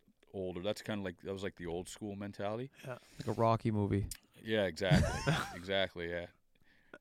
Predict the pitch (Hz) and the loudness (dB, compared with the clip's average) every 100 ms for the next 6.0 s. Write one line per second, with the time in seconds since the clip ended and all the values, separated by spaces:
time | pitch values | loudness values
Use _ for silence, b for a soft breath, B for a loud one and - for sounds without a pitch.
0 | - 101 107 107 104 104 104 95 - b | -6 -2 2 2 2 2 2 2 -4 b
1 | b b b b b b - - - 160 | b b b b b b -20 -8 2 4
2 | 196 185 208 214 160 170 185 170 139 - | 6 6 4 4 4 4 4 4 2 2
3 | - _ _ _ - - 165 160 156 120 | -8 _ _ _ -10 -2 -2 0 -4 -4
4 | - - 147 156 143 120 107 - - - | -8 -8 -4 -4 -2 -4 -6 -14 -20 -20
5 | _ _ - - 135 123 131 131 135 131 | _ _ -20 -8 -4 0 0 0 0 -2